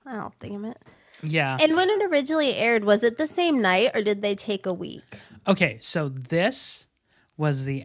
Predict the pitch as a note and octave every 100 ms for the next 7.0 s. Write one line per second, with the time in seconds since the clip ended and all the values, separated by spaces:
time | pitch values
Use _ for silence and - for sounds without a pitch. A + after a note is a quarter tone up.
0 | - D#3 F#3 G3 E3+ E3 E3 D#3 E3+ D3+
1 | D3+ C#3+ D#3 C#3 A2+ E2+ D#2 - G#3+ G3
2 | - - _ _ _ - - _ F3 F3
3 | D#3+ D3+ D#3+ D#3 D3+ C3+ _ _ _ _
4 | _ _ _ E3+ D#3+ E3 F#3 G3 - F3+
5 | F3 E3+ E3 D#3 - _ _ _ _ _
6 | _ _ - C#3 - - A3 G#3 G3 -